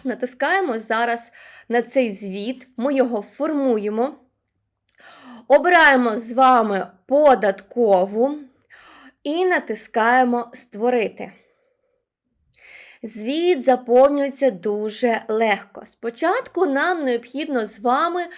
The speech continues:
вказати поточну дату відправлення запиту. Тож в мене зараз вказана дата шістнадцяте жовтня.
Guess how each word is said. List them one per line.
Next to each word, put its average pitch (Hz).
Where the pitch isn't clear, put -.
вказати 302
поточну 262
дату 247
відправлення 247
запиту. 220
Тож 349
в 294
мене 294
зараз 254
вказана 220
дата 220
шістнадцяте 226
жовтня. 214